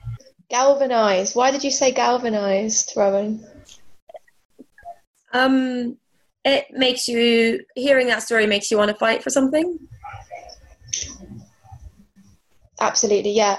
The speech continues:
Speaker 1: I, I feel really angry, but in a kind of passionate way. Um, it makes me think, absolutely, we've, we must not let, <laughs> you know, it makes you go along with the message, and it makes me feel angry.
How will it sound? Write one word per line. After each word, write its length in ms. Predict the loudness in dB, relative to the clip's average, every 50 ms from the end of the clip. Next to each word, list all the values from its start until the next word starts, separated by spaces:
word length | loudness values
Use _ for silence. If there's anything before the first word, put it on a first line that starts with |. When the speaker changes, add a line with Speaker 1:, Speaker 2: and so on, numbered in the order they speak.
| -2
Speaker 1:
I, 100 | -4 -4 -2 0
I 140 | 0 0 2
feel 240 | 2 0 0 0 0
really 220 | -2 -2 -2 0
angry, 580 | 0 0 -2 0 0 0 2 2 2 0 -2 -4 -12 _ _
but 220 | -2 -2 0 0 2
in 120 | 2 2
a 100 | 2 2
kind 200 | 0 0 0 0
of 100 | 0 0
passionate 520 | -2 -4 -4 -2 -2 0 2 2 2 2
way. 500 | 2 2 2 4 4 2 0 0 -2 -12 -18 -16 -14 -12 -12 -12 -14 -16 -18 -20 _ _ 0
Um, 640 | 2 4 4 4 4 2 0 -2 -6 -8 -10 -10 _ _ _ _ -20 -20 -20 -20 -20 -20 -20 -20 _ _ -2
it 40 |
makes 260 | 2 2 2 2 2 0
me 60 | 2
think, 300 | 2 2 2 2 -2 -6
absolutely, 560 | -6 -6 -2 -2 0 2 2 2 2 2 0
we've, 280 | 2 4 4 4 2 0 -12 -16 -20 -20 -20 -20 _ _ _ -20 -10 _
we 140 | -2 0 0 0
must 280 | 0 0 0 0 -2 0
not 240 | 2 2 2 2 2
let, 260 | 0 0 0 0 2 2 2 2 2 0 -6 -6 -6 -6 -6 -8
<laughs> 100 | -8 -4
you 60 | 0
know, 300 | 2 2 2 2 2 0 -2 -2
it 100 | -2 0
makes 280 | 0 0 0 0 -2 -2
you 80 | 0
go 180 | 2 2 2 2
along 140 | 2 0 0
with 140 | -2 -4
the 80 | -4 -4
message, 460 | -2 -2 -4 -2 0 0 0 0 -2
and 80 | -4 -4
it 40 | -2
makes 240 | -2 -2 -2 -4
me 80 | -6 -6
feel 160 | -4 -4 -4 -2
angry. 560 | -2 -2 -2 -4 -2 0 2 2 0 0